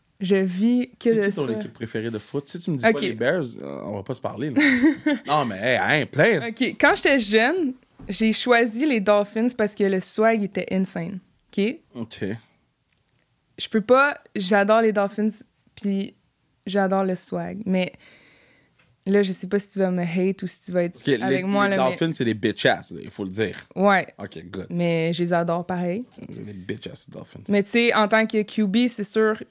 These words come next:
Speaker 1: je peux pas pas aimer comment Mahomes, il joue au foot. Je savais, je savais. Je savais que t'étais one of those.
Speaker 2: Non, non, non, non, non, non, non, parce que ton équipe, c'est les Dolphins,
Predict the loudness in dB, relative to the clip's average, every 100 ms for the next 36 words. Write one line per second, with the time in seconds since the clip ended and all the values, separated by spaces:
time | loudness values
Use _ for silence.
0 | _ -18 -4 0 2 0 2 0 2 0
1 | -2 -4 -8 _ _ -4 0 2 0 0
2 | -2 0 -2 -4 -6 -6 -8 -8 -8 -10
3 | -16 _ _ -18 -12 -2 -2 0 0 0
4 | -2 -4 -8 -8 -8 -8 -10 _ -14 -12
5 | -6 -6 -6 -8 -10 -10 -8 -8 -6 -8
6 | -10 _ -20 -20 -20 -20 -20 -20 _ -4
7 | 0 4 4 4 4 4 4 4 2 2
8 | 2 2 0 -2 2 0 0 _ _ _
9 | _ 0 2 2 2 4 4 4 2 0
10 | 0 0